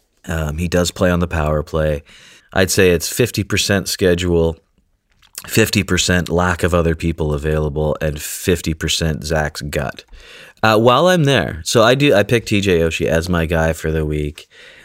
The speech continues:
And basically, he's good in any league 'cause of the peripherals as well. Uh, I just got a mention for you. Um,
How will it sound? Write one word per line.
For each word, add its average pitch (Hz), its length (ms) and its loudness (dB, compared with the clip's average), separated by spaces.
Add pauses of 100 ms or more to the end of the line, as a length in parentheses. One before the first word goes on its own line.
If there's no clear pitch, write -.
And 98 280 2
basically, 107 480 2
he's 90 200 0
good 95 200 4
in 87 100 0
any 85 300 2
league 73 360 -6
'cause 76 220 -4
of 71 80 -2
the 71 80 -2
peripherals 73 720 -4
as 67 180 -10
well. 82 400 0 (320)
Uh, 80 300 0
I 87 60 0
just 87 260 -2
got 82 160 2
a 80 60 0
mention 82 420 -2
for 78 260 -6
you. 98 440 -2 (200)
Um, 82 840 -6